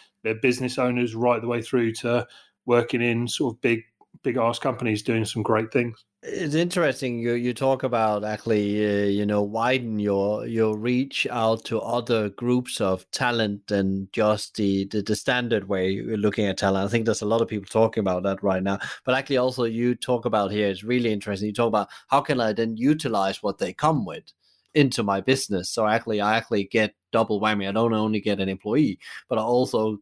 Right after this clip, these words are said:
Speaker 2: get the best out of their strengths in a way. I think that's super interesting approach. I don't know if you have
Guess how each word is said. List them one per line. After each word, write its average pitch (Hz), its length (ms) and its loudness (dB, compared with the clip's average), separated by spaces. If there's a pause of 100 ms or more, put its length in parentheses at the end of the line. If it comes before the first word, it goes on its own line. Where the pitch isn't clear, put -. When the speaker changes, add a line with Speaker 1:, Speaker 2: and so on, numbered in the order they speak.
Speaker 2:
get 113 180 0
the 110 80 -4
best 127 340 0
out 101 160 0
of 98 120 -4
their 101 160 0
strengths - 580 -2 (200)
in 107 120 -2
a 92 40 2
way. 92 300 2
I 117 80 0
think 104 220 0
that's 123 260 2
super 127 240 0
interesting 98 560 0
approach. 101 300 -2
I 104 40 -4
don't 110 140 0
know 110 80 0
if 98 140 -4
you 101 160 -2 (380)
have 117 180 2